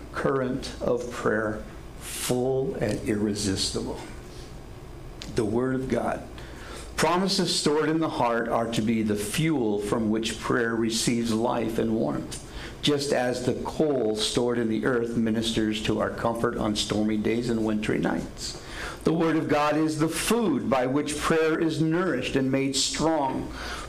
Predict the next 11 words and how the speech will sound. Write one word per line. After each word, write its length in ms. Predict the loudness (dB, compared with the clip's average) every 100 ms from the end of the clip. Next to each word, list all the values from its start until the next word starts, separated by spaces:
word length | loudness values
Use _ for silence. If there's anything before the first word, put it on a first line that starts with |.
| -4
Prayer, 440 | 2 4 4 2
like 340 | 2 2 2 2
man, 580 | 2 2 2 0 0 2
cannot 420 | 2 4 2 2
live 340 | 2 2 2
by 160 | 2 2
bread 380 | 0 2 2 2
alone, 540 | 2 2 0 -2 -6 -10 -14 -2
but 220 | 0 2 2
by 220 | 2 2
every 720 | 2 2 2 2 2 2